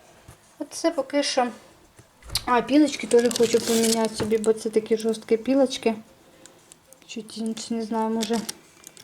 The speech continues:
може дівчатам такі пілочки підійдуть. Бо я хочу такі сто вісімдесят на двісті сорок, а тут сто на сто вісімдесят. Ну, трохи так навчаюсь.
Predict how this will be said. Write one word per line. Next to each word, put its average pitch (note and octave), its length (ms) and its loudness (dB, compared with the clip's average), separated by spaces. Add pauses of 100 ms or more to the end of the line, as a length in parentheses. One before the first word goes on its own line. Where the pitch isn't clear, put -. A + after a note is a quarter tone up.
(360)
може A#3 160 0
дівчатам B3 560 2
такі A#3 260 -4
пілочки A#3 480 0
підійдуть. B3 640 0 (1600)
Бо A3+ 60 4
я A3+ 120 2
хочу A3+ 300 -10
такі A3 240 -12
сто - 260 -4
вісімдесят A3+ 580 -4
на A3+ 560 -2 (540)
двісті G#3+ 320 -4
сорок, G#3 400 0
а G#3+ 40 0
тут G#3+ 200 -8
сто - 220 0
на G#3+ 120 -2
сто G#3+ 180 0
вісімдесят. G#3+ 680 -2 (3250)
Ну, F#4+ 60 0
трохи G4 400 2
так C#4 260 0
навчаюсь. C4+ 640 2